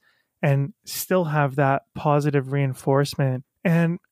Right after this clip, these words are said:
starting to see, like, for me, weight loss is lo-, kind of like time travel into the past. Like, I started, my heaviest weight was four ten, and uh, I started the surgery at three ninety,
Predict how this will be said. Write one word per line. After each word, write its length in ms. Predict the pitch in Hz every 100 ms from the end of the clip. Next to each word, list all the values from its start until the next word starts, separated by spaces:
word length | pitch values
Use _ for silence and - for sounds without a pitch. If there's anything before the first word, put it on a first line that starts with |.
| _
starting 480 | - - 202 233 254
to 140 | - 180
see, 300 | - 208 196
like, 180 | 156 -
for 240 | - 175
me, 220 | 185 247
weight 280 | 165 160 175
loss 300 | 170 175 170
is 160 | 151 143
lo-, 100 | 139
kind 260 | - 165
of 100 | 165
like 160 | 151 131
time 300 | - 143 135
travel 480 | 139 160 151 160 165
into 240 | 147 131
the 100 | 139
past. 560 | 131 143 135 147 180 - _ _ _ _ _
Like, 300 | 170 151 - _ _ _ _ _ -
I 140 | 180
started, 560 | - 185 156 165 180 196
my 180 | 190 190
heaviest 420 | 175 165 165 -
weight 160 | 160
was 100 | 156
four 260 | - 151 143
ten, 440 | - 139 135 151 - _ _ _ -
and 420 | 156 139 139 139 - _ -
uh, 240 | 139 135 -
I 60 |
started 360 | 151 - 147 147
the 80 | 147
surgery 460 | - 143 143 143
at 140 | 143 -
three 200 | 156 143
ninety, 500 | 131 127 131 175